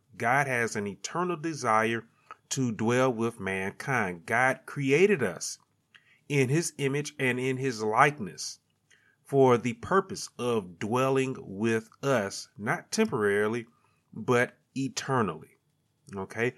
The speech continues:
And so we're going to dive essentially into that thought. That thought is behind our lesson for not only today, but we're gonna see for the next few weeks as well. All right, so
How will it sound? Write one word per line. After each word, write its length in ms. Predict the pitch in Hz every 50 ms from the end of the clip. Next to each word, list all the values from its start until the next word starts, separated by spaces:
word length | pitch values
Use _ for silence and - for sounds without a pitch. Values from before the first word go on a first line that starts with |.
| _ - - -
And 140 | - 147 143
so 160 | 147 151 143
we're 240 | 139 135 156 208 240
going 280 | 226 233 220 220 208 208
to 120 | - 156
dive 480 | 123 104 92 123 127 143 147 151 139 117
essentially 480 | 113 - - 135 120 - 113 117 113
into 460 | 110 104 107 - - 131 123 113 110 95 -
that 360 | - 123 120 120 113 - - -
thought. 260 | 104 85 82 - - _ -
That 260 | 127 147 156 147 -
thought 220 | - 143 151 139
is 140 | 139 127 -
behind 720 | - 123 110 107 - - 127 127 123 123 120 117 113 110 - -
our 280 | 117 110 110 110 104
lesson 560 | 104 107 107 107 104 - - 107 101 101 98 - _ _ _ _ _ _
for 540 | _ - - 120 113 107 107 107 104 101 101 -
not 200 | 110 131 147 180
only 260 | 190 208 214 214 190
today, 640 | - - 139 110 98 117 117 113 98 90 92 95 92 - _ _ _ _ _ _ -
but 140 | 104 117 104
we're 120 | 117 120
gonna 280 | 113 123 117 110 110 104
see 340 | - - 123 120 110 110
for 400 | 104 - - - 110 104 104 104
the 120 | 101 104 98
next 320 | 101 107 107 - - -
few 260 | - - 110 107 101
weeks 400 | 95 98 98 92 73 - - - - _ _ _ _ _ _ _ _ _
as 420 | - 113 104 98 95 95 95 - 98
well. 340 | 95 107 107 98 87 85 - _ _ _ _ _ _ _ _ _ _ _ _ _ _ _ _ _ _ _ _ _ _ _ _ _ _ _ _ _ _ _ -
All 60 | 208 180
right, 180 | - - -
so 380 | - - 170 160 156 - -